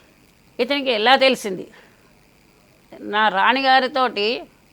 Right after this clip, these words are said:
ఇతనికి ఏమైనా రహస్య సంబంధాలు ఉన్నాయేమో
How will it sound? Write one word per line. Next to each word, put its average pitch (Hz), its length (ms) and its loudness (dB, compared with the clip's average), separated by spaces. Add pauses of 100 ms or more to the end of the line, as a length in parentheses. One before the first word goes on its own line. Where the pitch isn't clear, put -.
(100)
ఇతనికి 226 320 -4
ఏమైనా 240 560 0 (720)
రహస్య 240 400 0
సంబంధాలు 233 640 2
ఉన్నాయేమో 208 800 0